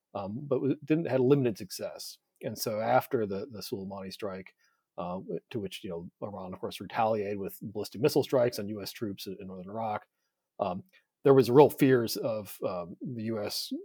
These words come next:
you know, sliding into conflict with Iran. Um, and Senator DeCain, um, introduced,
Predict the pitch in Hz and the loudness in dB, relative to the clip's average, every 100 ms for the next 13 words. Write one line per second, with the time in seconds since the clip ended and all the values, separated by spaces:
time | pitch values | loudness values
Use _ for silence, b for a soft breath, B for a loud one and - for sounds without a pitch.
0 | 415 339 160 180 185 403 _ _ - - | -12 -8 -6 -6 -10 -16 _ _ -14 -6
1 | - 101 95 92 - 104 95 92 95 98 | -2 -2 -2 -6 -6 -8 -8 -8 -6 -6
2 | 98 92 92 _ _ _ - 90 85 92 | -6 -8 -12 _ _ _ -10 -8 -6 -8
3 | - 107 - 107 98 - - 131 127 117 | -8 -6 -4 -6 -8 -8 -2 2 2 2
4 | 135 127 104 107 - 131 104 104 - | -2 -4 -6 -8 -6 -6 -4 -6 -10